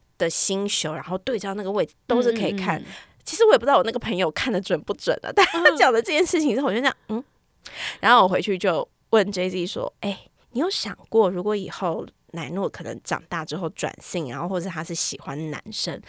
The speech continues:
Speaker 1: 或者是他就是不想要生小孩，不想让我们再抱一个小奶诺，
Speaker 2: 孙子，嗯。
Speaker 1: 那我们怎么办？他就想了一下，第一反应是，我觉得以他现在这个个性，他不会喜欢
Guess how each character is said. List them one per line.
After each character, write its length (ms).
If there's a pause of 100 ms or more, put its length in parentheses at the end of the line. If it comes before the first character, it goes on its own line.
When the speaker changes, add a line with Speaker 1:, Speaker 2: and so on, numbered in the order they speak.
(280)
Speaker 1:
或 100
者 80
是 160
他 180
就 140
是 220
不 160
想 240
要 60
生 220
小 140
孩， 200
不 120
想 160
让 140
我 40
们 140
再 100 (120)
抱 200
一 60
个 340
小 280
奶 300
诺， 280
Speaker 2:
孙 60
子， 100
嗯。 380
Speaker 1:
那 100
我 60
们 120
怎 120
么 80 (100)
办？ 160 (360)
他 100
就 80
想 240
了 60
一 80
下， 260 (320)
第 100
一 80
反 220
应 180
是， 420
我 100
觉 100
得 40
以 140
他 180
现 120
在 60
这 80
个 80
个 200
性， 140
他 100
不 160
会 120
喜 220
欢 320